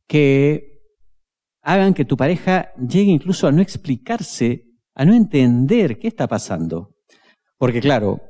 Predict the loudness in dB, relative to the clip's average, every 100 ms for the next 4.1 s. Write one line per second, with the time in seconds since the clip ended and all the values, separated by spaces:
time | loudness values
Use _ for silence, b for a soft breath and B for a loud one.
0 | -20 _ 0 2 2 2 -2 0 0 2
1 | 0 0 0 -2 -2 -2 0 0 2 2
2 | 2 0 0 -2 0 0 0 0 0 -2
3 | -4 -4 0 2 2 0 -2 0 2 0
4 | -2